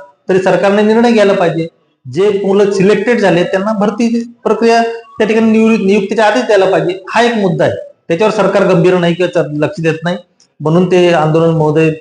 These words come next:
आमदार सर्व आपले नाराज झालेले आहेत. दुसरा मुद्दा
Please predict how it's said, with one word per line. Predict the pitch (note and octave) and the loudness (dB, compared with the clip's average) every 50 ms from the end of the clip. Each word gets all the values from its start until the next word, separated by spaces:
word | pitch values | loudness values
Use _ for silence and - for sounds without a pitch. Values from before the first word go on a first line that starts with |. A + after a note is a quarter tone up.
| - _ _ _ _ _ - | -10 _ _ _ _ _ -8
आमदार | D3 C#3+ C#3 D3 D#3 E3+ | -6 -4 -2 0 0 0
सर्व | D#3+ - E3 D#3+ | 0 0 0 2
आपले | E3 D3 - D#3 D#3+ | 2 2 0 0 0
नाराज | D3+ C#3+ C3+ C#3+ D#3 D3+ C3+ | 0 0 0 0 0 0 0
झालेले | C#3 C3 B2+ C3 | 0 0 0 0
आहेत. | B2+ - - - _ _ _ _ _ _ | -2 -4 -8 -14 _ _ _ _ _ _
दुसरा | C#3+ C#3 - G3+ G3 F#3+ | -14 -8 -4 -2 0 0
मुद्दा | F#3+ F3+ E3 D#3 F3 F3 F#3 F#3+ - - - - | 0 0 0 2 2 2 2 0 -2 -6 -10 -14